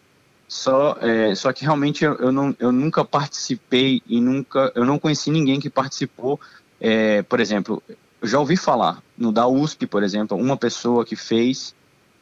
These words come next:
é, você pode tentar uma vez só, se você não aprovar, você nunca mais pode tentar na usp,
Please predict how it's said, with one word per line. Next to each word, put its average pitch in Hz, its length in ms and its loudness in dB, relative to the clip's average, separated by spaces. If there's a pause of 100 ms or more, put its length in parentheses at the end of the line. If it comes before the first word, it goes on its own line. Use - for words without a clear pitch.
(120)
é, 104 160 -4
você - 120 -6
pode 117 240 0
tentar 123 280 0
uma 151 240 0
vez 127 380 0
só, 120 360 0 (100)
se - 180 -10
você 117 260 -4
não 131 140 2
aprovar, 110 480 2
você 98 260 -4
nunca 110 240 0
mais 110 160 0
pode 104 240 -2
tentar 104 260 -2
na 107 140 0
usp, 117 400 -4